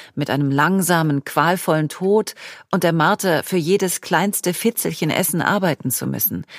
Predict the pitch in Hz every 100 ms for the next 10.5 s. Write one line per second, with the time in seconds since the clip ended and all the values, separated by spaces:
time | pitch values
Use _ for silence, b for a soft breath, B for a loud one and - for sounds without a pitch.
0 | B B B - 170 - 247 - - -
1 | - - - - 202 220 - 160 135 127
2 | - - - B B B B B _ _
3 | _ 196 190 185 175 107 156 B B B
4 | B 190 208 202 214 214 - 208 - 269
5 | 208 - - - _ _ _ 190 196 240
6 | 233 208 185 - 208 254 - 135 - b
7 | b b - 180 - - 262 - 175 170
8 | - 147 135 123 107 - - 160 - 214
9 | 208 175 185 - 165 175 - 220 208 151
10 | 131 - - -